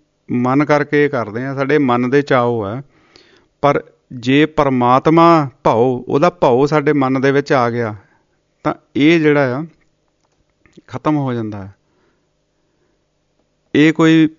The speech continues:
ਪ੍ਰਮਾਣ ਨਹੀਂ ਦਿੰਦਾ, ਇਹ ਕੋਈ ਅਥਾਰਟੀ ਨਹੀਂ ਦਿੰਦਾ ਵੀ ਤੁਸੀਂ ਨੱਚੋ ਕੁੱਦੋ, ਮਹਾਰਾਜ ਕਹਿ ਗਏ ਨੇ।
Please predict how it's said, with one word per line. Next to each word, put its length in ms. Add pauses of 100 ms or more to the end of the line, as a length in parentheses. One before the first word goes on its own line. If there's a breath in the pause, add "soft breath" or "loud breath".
ਪ੍ਰਮਾਣ 500
ਨਹੀਂ 160
ਦਿੰਦਾ, 440
ਇਹ 160
ਕੋਈ 300 (100)
ਅਥਾਰਟੀ 520
ਨਹੀਂ 180
ਦਿੰਦਾ 340 (760 soft breath)
ਵੀ 60
ਤੁਸੀਂ 540 (840)
ਨੱਚੋ 420 (300)
ਕੁੱਦੋ, 480 (300)
ਮਹਾਰਾਜ 340
ਕਹਿ 220
ਗਏ 120
ਨੇ। 200